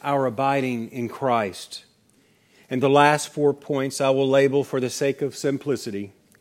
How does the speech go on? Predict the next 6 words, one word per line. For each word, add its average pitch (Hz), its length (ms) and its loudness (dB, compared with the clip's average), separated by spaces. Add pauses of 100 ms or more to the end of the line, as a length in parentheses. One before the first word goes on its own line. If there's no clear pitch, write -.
(560)
rest, 123 640 -4 (800)
trust, - 640 -2 (760)
work, 113 500 -2 (720)
and 101 200 -10
joy. 87 460 -6 (1400)
First, - 440 -4